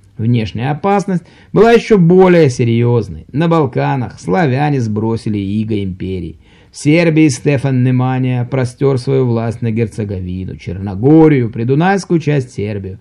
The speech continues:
основал большое государство. Под руководством Петра и Иоанна Ассений восстали болгары и валахи, тысяча сто восемьдесят пятый.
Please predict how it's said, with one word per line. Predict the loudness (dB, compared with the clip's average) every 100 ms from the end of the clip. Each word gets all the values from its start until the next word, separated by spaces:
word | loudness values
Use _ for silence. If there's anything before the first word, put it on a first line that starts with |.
| _ _ 0
основал | 0 2 0 0 0 0
большое | 0 0 -2 -6 -6 -6 -6
государство. | -8 -12 -12 -12 -14 -18 -20 -20 _ _ _ -6
Под | 0
руководством | 0 2 4 2 2 -2 -2
Петра | -2 -2 -2 0 -2
и | -4 -4
Иоанна | -2 -2 -2 -4 -6
Ассений | -10 -14 -4 -2 0 0 -2 -4 _
восстали | -2 0 0 0 2 4 2
болгары | 2 0 0 -2 -2
и | -4
валахи, | -4 -6 -8 -12 -16 -20 -4
тысяча | -2 0 -2 -6
сто | -4 -6
восемьдесят | -4 -6 -6 -8 -8 -12 -14
пятый. | -16 -18 -20